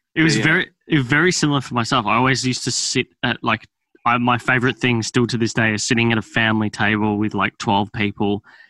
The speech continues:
Speaker 2: Yeah.
Speaker 1: and seeing the different conversations. And the best moment is when everyone goes, "Hush," and one person is talking.
Speaker 2: Yeah,
Speaker 1: It's a
Speaker 2: yeah.
Speaker 1: very, that's a, I feel like, um, in our, in that Mediterranean part of the world, that is, um,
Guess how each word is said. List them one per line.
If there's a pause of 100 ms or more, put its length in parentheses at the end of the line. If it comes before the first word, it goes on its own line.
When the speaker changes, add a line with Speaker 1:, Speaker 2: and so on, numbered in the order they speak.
(140)
Speaker 2:
Yeah.
Speaker 1:
and
seeing
the
different
conversations.
And (340)
the
best
moment
is
when
everyone
goes,
"Hush," (360)
and
one
person
is
talking. (200)
Speaker 2:
Yeah,
Speaker 1:
It's
a
Speaker 2:
yeah.
Speaker 1:
very,
that's
a, (500)
I
feel
like,
um, (640)
in
our, (100)
in
that
Mediterranean
part
of
the
world,
that
is,
um,